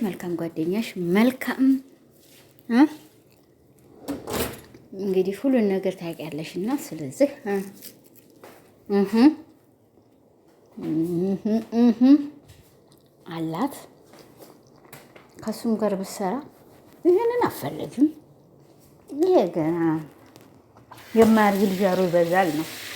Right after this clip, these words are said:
እም? ነፍስ ያለው ሰው ጋር ጠጋ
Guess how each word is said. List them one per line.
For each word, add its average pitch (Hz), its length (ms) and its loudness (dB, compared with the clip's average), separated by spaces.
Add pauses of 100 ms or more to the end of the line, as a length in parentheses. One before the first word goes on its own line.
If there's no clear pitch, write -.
(200)
እም? 247 160 6 (2250)
ነፍስ 196 280 -2
ያለው 175 360 2
ሰው 185 200 -8
ጋር 170 220 -4
ጠጋ 190 200 -4